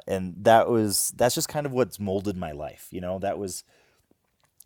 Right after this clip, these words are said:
how I got started, why I skied Christmas shoot. I said, "You know, I wanna be the best version of myself. I wanna go do this." That led into, you know, people seeing, uh, my talents and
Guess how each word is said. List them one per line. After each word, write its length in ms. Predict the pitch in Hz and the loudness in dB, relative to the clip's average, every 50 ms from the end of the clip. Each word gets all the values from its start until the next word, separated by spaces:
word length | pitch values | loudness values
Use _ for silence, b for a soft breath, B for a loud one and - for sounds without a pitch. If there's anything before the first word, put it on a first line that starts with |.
| - - | -8 -2
how 220 | - 120 117 113 | 4 6 8 8
I 80 | 117 113 | 8 8
got 160 | 107 107 - | 6 2 2
started, 320 | - - 92 87 85 90 | 4 4 4 4 4 2
why 240 | 92 101 113 123 123 | 2 4 4 4 4
I 60 | 113 | 4
skied 320 | 110 - - - 107 101 - | 2 2 0 -4 -6 -8 -6
Christmas 420 | - - 95 85 - 87 85 82 | 0 0 2 2 2 0 -2 -4
shoot. 240 | - - 90 95 92 | -2 -2 -2 0 0
I 60 | 85 | -2
said, 160 | - - 92 | -2 -2 -4
"You 100 | 90 92 | -4 -4
know, 60 | 92 | -4
I 60 | 90 90 | -4 -2
wanna 200 | 90 95 92 90 | -2 -2 -2 -2
be 100 | 87 87 | -2 -4
the 80 | 76 | -6
best 280 | 76 65 76 78 76 - | -6 -8 -8 -8 -8 -8
version 300 | 71 71 71 73 76 76 | -10 -8 -8 -8 -8 -8
of 80 | 78 71 | -8 -8
myself. 360 | 73 76 73 - 78 78 78 | -8 -8 -6 -6 -6 -4 -6
I 40 | 80 | -6
wanna 240 | 76 76 76 80 76 | -8 -6 -8 -6 -6
go 120 | 80 82 | -6 -6
do 180 | 78 76 71 69 | -6 -6 -8 -8
this." 300 | 69 76 85 87 - - B B B B B B | -6 -6 -6 -6 -6 -10 B B B B B B
That 400 | B 78 85 92 92 98 90 60 65 | B 2 4 6 6 6 4 4 0
led 480 | 82 82 85 82 82 82 82 80 73 | 0 0 2 2 2 2 2 2 0
into, 1120 | 82 - - 87 82 80 80 80 78 78 78 - - - 85 82 78 78 78 78 78 80 82 | -4 -4 -4 -2 0 0 0 -2 -2 -6 -8 -10 -6 -4 -2 -2 -2 -2 -2 -4 -4 -4 -4
you 100 | 90 92 | -4 -4
know, 220 | 87 82 80 80 82 | -4 -4 -6 -6 -8
people 300 | 85 - 101 - - 85 | -10 -12 -10 -4 -4 -4
seeing, 480 | 82 - - 95 92 87 87 87 82 76 78 _ _ _ _ _ _ _ _ _ _ _ _ _ _ _ _ - | -2 -2 -2 -2 -2 -2 -2 -2 -4 -8 -12 _ _ _ _ _ _ _ _ _ _ _ _ _ _ _ _ 0
uh, 220 | 110 101 92 90 | 2 4 4 4
my 160 | 90 92 85 85 | 2 -2 -4 -4
talents 640 | - - - 85 80 82 87 87 87 92 92 - - | -4 -4 -2 -2 -2 -2 -2 -4 -4 -6 -6 -6 -6
and 160 | 85 80 80 | -6 -8 -8